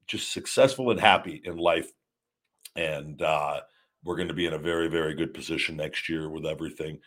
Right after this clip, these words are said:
And especially we get this shoulder, uh, I'm working on it, <laughs> like I said, morning to night, in, in between everything. And, uh, it's, uh,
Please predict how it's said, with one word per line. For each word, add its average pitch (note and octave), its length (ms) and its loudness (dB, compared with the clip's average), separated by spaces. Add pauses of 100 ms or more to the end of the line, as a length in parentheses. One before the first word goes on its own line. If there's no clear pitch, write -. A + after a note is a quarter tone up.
(380)
And D2 360 -6
especially - 440 0
we E2+ 60 0
get F2+ 160 -2
this F2+ 120 0
shoulder, D#2+ 520 0 (360)
uh, C#2+ 400 -6
I'm D#2+ 160 -4
working E2+ 320 2
on E2 200 2
it, - 160 -8 (240)
<laughs> - 220 -20
like E2 200 -2
I D#2 80 0
said, D2 400 -4 (720)
morning D#2+ 360 -2
to D#2+ 100 -6
night, C#2+ 260 -4 (240)
in, D#2+ 100 -2
in F2+ 140 -2
between F2 560 0
everything. D#2+ 580 0
And, C#2 200 -8 (420)
uh, D2 480 4 (500)
it's, - 420 -2
uh, D2 500 0